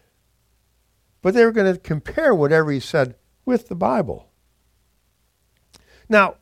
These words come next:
the Bereans had obviously a good reason for accepting the scriptures as they were. Now, they didn't know it at the time, but what did Jesus do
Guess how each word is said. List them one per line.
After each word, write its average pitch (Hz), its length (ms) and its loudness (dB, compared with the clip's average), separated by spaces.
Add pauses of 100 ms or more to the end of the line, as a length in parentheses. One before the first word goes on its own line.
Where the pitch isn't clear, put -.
(400)
the 180 100 0
Bereans 220 340 4
had 175 240 6
obviously 165 540 0
a 127 60 -2 (140)
good 131 260 -2
reason 156 360 0
for 127 160 -6
accepting 131 380 -4
the 110 60 -8
scriptures 113 500 -10
as 98 140 -12
they 101 100 -10
were. 151 260 0
Now, 123 160 -2
they 127 160 2
didn't 127 260 -4
know 175 220 6
it 160 80 4
at 135 160 0
the 107 80 -10
time, 127 500 -4 (440)
but 262 120 0
what 320 140 2
did 269 180 -4
Jesus 180 680 4
do 139 420 -4